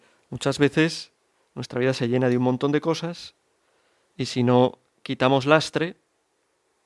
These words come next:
es imposible que se llene de lo bueno, de lo que Cristo quiere darnos. Los sufrimientos,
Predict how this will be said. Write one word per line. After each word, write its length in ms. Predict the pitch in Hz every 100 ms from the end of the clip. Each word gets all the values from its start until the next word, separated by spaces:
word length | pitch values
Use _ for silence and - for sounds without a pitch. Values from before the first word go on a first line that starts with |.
| _ _ _ -
es 180 | 127
imposible 600 | 131 120 - 127 131 139 - _ _ _
que 100 | 123
se 140 | -
llene 340 | 123 131 143 -
de 140 | 127 120
lo 100 | 117
bueno, 380 | 131 117 113 - _ _ -
de 80 |
lo 80 | 127
que 100 | 123
Cristo 320 | 135 135 -
quiere 240 | 139 135 127
darnos. 580 | 131 123 113 - - _ _ _ _ _ _ _ _ _ _ _ _ _ _ _ _ _ _ _ _ _ _ _ _ _ _ _
Los 120 | 143
sufrimientos, 840 | - 127 135 156 175 180 185 -